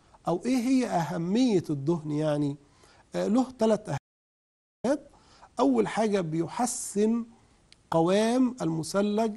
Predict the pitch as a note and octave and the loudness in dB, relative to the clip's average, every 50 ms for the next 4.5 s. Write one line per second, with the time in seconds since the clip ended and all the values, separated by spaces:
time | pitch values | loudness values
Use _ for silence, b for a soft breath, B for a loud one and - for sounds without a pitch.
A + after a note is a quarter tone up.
0 | - - G3 G#3 G#3 G3 D3 C3+ C3+ D3+ - - D3+ D3 - - G3 G3 - - | -6 -4 -2 0 0 0 0 -2 -6 -10 -12 -12 -12 -10 -8 -6 -6 -6 -6 -6
1 | - - A3 B3 B3+ B3+ - - - D#3 D3+ D3+ E3 F3+ F#3+ G3 G#3+ B3 C4 B3 | -6 -4 -2 -2 -2 -4 -8 -10 -6 -4 -2 -2 -2 -2 -2 -2 0 0 0 -2
2 | B3 B B B B B F#3+ F#3+ F#3+ F3 D#3+ C3 - F3+ F3+ F3+ F3+ F3 F3 E3+ | -4 B B B B B 0 2 2 2 0 -2 0 0 0 0 0 0 0 -2
3 | E3 F#3+ F#3+ F#3+ F3+ D#3 B2+ C3 C#3 - b b b b b b b - B3 A#3+ | -4 -2 -2 0 0 0 0 -4 -8 -14 b b b b b b b 0 2 2
4 | A3+ G3 - - G#3 G3+ G#3+ B3 C#4 C#4+ | 2 0 0 2 2 4 4 2 0 0